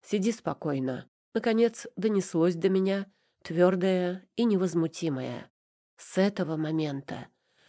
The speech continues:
в сознании и начали селиться догадки, приводящие в шок. Ведь если Амран действительно сотворил такое, да ещё таким дерзким образом, он должен понимать, на какой риск пошёл.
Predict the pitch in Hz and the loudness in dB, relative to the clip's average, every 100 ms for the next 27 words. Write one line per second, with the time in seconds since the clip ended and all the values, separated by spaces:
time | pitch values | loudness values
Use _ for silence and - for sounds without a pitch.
0 | _ - 202 196 214 247 233 233 220 214 | _ -6 -2 0 2 2 2 2 2 0
1 | - 220 208 175 151 - 160 156 - 175 | -2 0 2 0 -2 -4 -2 -4 0 2
2 | 175 175 170 160 156 196 202 - - - | 2 2 -2 0 0 -2 -2 -10 -10 -10
3 | _ _ _ - 247 208 185 151 139 - | _ _ _ 0 2 2 2 0 -2 -4
4 | 156 156 - - 135 - - _ _ _ | -4 -4 -4 -2 -4 -6 -14 _ _ _
5 | _ _ _ _ 160 175 - 208 190 208 | _ _ _ _ -4 -4 0 -2 0 -2
6 | 208 214 202 151 143 - _ _ _ _ | 0 0 0 -2 -6 -12 _ _ _ _
7 | - 180 190 - 269 - 170 160 160 - | -8 -8 -4 2 2 2 0 0 -2 -4
8 | 196 233 240 170 190 190 247 196 143 139 | -2 0 2 0 -2 -2 0 0 -2 -6
9 | - _ _ _ - 185 190 185 190 185 | -14 _ _ _ 0 4 4 4 0 0
10 | 190 226 208 175 226 185 - 165 185 240 | -2 0 0 2 0 0 -4 2 4 4
11 | 190 160 147 147 165 _ _ _ _ _ | 2 -2 -4 -6 -8 _ _ _ _ _
12 | _ 175 175 160 196 190 190 185 190 196 | _ -2 0 0 0 0 -4 -6 -4 -2
13 | 202 196 160 - - _ _ _ _ - | 0 -2 -6 -12 -20 _ _ _ _ -4
14 | 196 220 220 226 220 233 - - 180 175 | -2 0 2 4 4 0 -4 -8 -6 -4
15 | - 185 151 | -2 -2 -2